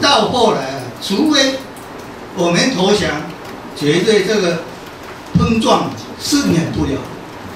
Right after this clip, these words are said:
所以碰撞不如现在，我们还有这个经济基础的时候来一个碰撞。我认为一个碰撞的结果，即使山摇地动，这个才是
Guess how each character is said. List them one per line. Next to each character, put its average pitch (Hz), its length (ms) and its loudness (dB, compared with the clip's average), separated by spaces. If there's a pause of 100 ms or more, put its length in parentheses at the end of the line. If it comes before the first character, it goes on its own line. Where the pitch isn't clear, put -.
(120)
所 247 160 4
以 208 240 4
碰 254 240 4
撞 226 240 2 (260)
不 240 160 0
如 147 220 0
现 180 300 2
在， 165 220 0 (420)
我 147 120 -4
们 156 140 2 (140)
还 185 200 4
有 180 160 2 (760)
这 202 160 2
个 175 120 4
经 220 300 2
济 - 220 0
基 226 300 0
础 135 260 -2
的 143 60 0
时 139 200 -4
候 147 200 -2 (400)
来 156 240 0
一 180 180 0
个 147 160 0
碰 135 240 0
撞。 117 140 -4 (440)
我 151 80 2
认 202 320 4
为 170 240 0 (260)
一 220 100 0
个 214 120 4
碰 262 260 4
撞 247 180 4
的 175 120 2
结 165 240 0
果， - 180 -4 (420)
即 190 220 4
使 165 340 2 (420)
山 220 340 4
摇 180 280 4
地 190 240 0
动， 156 280 4 (600)
这 220 280 6
个 156 200 -2
才 160 260 -2
是 175 240 2